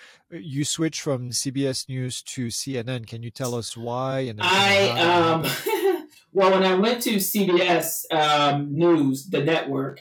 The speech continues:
Speaker 2: I located out of Chicago into Los Angeles, which was my hometown. Um,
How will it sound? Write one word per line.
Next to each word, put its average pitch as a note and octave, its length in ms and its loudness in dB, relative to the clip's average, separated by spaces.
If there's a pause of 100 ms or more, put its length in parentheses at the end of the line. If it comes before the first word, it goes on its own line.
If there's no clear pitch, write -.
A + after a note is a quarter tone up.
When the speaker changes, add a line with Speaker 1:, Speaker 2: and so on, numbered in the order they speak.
Speaker 2:
I D3 400 0 (540)
located E3+ 640 4
out E3 160 2
of E3 80 0
Chicago C#3 600 -6
into C3+ 640 -4 (680)
Los C#3 240 -4
Angeles, C3 480 -4
which B2+ 160 -2
was C3 180 -6
my B2+ 220 -8
hometown. A#2+ 800 -10 (600)
Um, C3+ 600 0